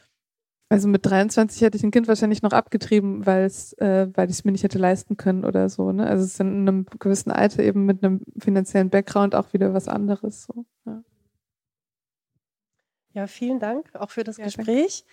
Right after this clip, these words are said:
Speaker 2: Ähm, als nächstes haben wir so eine kleine, ähm, Lesereihe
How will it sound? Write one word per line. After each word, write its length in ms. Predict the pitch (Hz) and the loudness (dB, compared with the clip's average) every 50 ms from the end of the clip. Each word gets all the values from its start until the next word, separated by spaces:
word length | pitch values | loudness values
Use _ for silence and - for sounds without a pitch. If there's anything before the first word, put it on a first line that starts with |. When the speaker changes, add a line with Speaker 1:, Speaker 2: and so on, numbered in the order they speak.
| _ _ _ _ _ _ _ _ | _ _ _ _ _ _ _ _
Speaker 2:
Ähm, 400 | - 220 220 226 226 226 226 233 - _ _ | -2 0 0 2 0 -2 -4 -8 -12 _ _
als 240 | - 208 208 - - | -8 -6 -6 -6 -4
nächstes 800 | 220 226 269 349 427 - - - 262 311 415 - - - - - | -2 0 2 0 0 -2 -2 -2 0 0 0 -2 -6 -12 -12 -12
haben 380 | - 208 226 226 240 247 247 226 | -4 0 2 2 2 0 -2 -2
wir 420 | 240 247 240 240 240 240 240 233 | 0 2 2 2 2 2 2 0
so 120 | 226 - 214 | 0 0 -2
eine 160 | 214 214 214 | -2 -2 -2
kleine, 800 | - - 214 202 214 226 226 214 214 214 214 214 220 220 214 262 320 - | -2 0 0 2 2 2 2 2 2 2 2 0 -2 -4 -6 -10 _ -4
ähm, 500 | 202 208 202 202 202 202 202 208 208 208 _ _ _ _ _ _ _ _ _ _ - | -2 -2 0 0 0 -2 -2 -4 -6 -10 _ _ _ _ _ _ _ _ _ _ -8
Lesereihe 840 | 196 202 233 262 254 226 226 220 202 202 208 226 240 240 240 240 | -4 -2 0 0 0 0 -2 -4 -2 -2 0 0 0 0 -2 -4